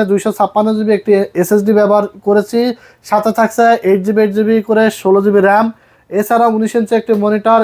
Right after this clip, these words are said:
এবং সাথে স্টক কুলার, একটা ভালো মানের কুলার থাকছে। সাথে কিন্তু তি-, দুইশো পঞ্চাশ ওয়াটের একটি জেনুইন পাওয়ার সাপ্লাই এবং আট জিবি Revenger-এর বুলেট সিরিজের একটি তিনটা ফ্যানওয়ালা এবং সাইডে টেম্পারড গ্লাস সহ একটি ক্যাসিং থাকবে। টোটাল এই সেটআপটি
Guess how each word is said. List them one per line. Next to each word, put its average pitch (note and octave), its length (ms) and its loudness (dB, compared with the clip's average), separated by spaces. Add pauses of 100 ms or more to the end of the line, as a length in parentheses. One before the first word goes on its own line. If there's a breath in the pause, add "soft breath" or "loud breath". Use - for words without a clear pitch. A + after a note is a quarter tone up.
এবং F#3+ 120 -2 (120)
সাথে G3+ 220 0 (160)
স্টক A3 260 -4
কুলার, G#3+ 280 2
একটা G#3 220 -2
ভালো F#3 200 2
মানের G#3+ 240 0
কুলার G#3 300 0
থাকছে। A3+ 280 -2 (600 soft breath)
সাথে G#3+ 280 0
কিন্তু A#3+ 220 0 (300)
তি-, A3 180 0 (120)
দুইশো G3+ 320 2
পঞ্চাশ A3 280 -2
ওয়াটের A3 300 0
একটি G#3+ 200 -4
জেনুইন G#3 360 2
পাওয়ার G#3 220 2
সাপ্লাই A#3+ 280 0 (100)
এবং G3 120 0 (540)
আট A3 80 0 (100)
জিবি A#3 260 -2 (540 soft breath)
Revenger-এর A#3 580 2
বুলেট G#3 260 0
সিরিজের A#3 360 2
একটি A3+ 140 -2 (120)
তিনটা G#3+ 240 0 (100)
ফ্যানওয়ালা G3+ 400 2
এবং G#3+ 180 -2
সাইডে F#3 240 0 (100)
টেম্পারড F#3+ 360 -2
গ্লাস G3+ 260 0
সহ A3 100 0 (100)
একটি F#3 180 -8
ক্যাসিং F3+ 240 -2 (100)
থাকবে। G#3 260 0 (460 loud breath)
টোটাল A3+ 320 2
এই A3+ 100 2
সেটআপটি A3+ 340 -2